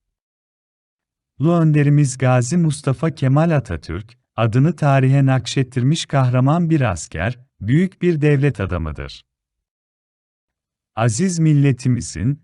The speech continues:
Anadolu topraklarından silinmek istenildiği bir dönemde başlattığı Kurtuluş Savaşı'nı zaferle sonuçlandıran Atatürk, millet iradesine dayalı çağdaş Türkiye Cumhuriyeti'ni kurarak,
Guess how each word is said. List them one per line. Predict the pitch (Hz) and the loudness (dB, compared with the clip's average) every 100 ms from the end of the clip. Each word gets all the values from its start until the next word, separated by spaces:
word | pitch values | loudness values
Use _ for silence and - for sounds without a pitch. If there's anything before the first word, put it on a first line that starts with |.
| - | -8
Anadolu | 113 135 165 160 160 - | 0 0 2 0 -2 -2
topraklarından | 143 120 131 127 131 127 127 127 143 | -2 0 -2 -2 -2 0 2 2 2
silinmek | 143 - 131 131 160 180 | 0 -2 0 2 2 0
istenildiği | 156 - 139 135 127 127 135 | -6 -2 2 2 2 2 0
bir | 139 139 117 | 0 -2 0
dönemde | 131 131 131 170 151 | 2 4 2 0 0
başlattığı | 143 127 135 131 - 165 156 | 0 0 -2 -2 -2 -4 -2
Kurtuluş | 139 - 127 175 | -4 -2 -2 -2
Savaşı'nı | - 147 131 123 - 139 | -2 -2 -2 -2 0 0
zaferle | 113 117 117 127 127 127 175 | 0 0 -2 0 0 0 -2
sonuçlandıran | - 143 131 - 135 131 123 127 175 | -2 0 0 -2 0 0 2 0 0
Atatürk, | 160 120 85 - 85 120 _ _ _ 98 | -2 -6 -8 -8 -10 -10 _ _ _ -2
millet | 120 127 175 - | 2 2 2 0
iradesine | 156 143 139 131 - 160 156 | 0 2 2 -2 -2 -2 0
dayalı | 147 139 151 | 2 2 0
çağdaş | 151 147 135 135 165 - | -2 0 0 0 -2 -4
Türkiye | 175 170 - 165 151 | -4 -4 -2 0 0
Cumhuriyeti'ni | 135 131 131 131 139 131 151 160 | 2 2 4 2 2 0 -2 -2
kurarak, | - 117 76 71 110 - | -2 -4 -4 -6 -8 -10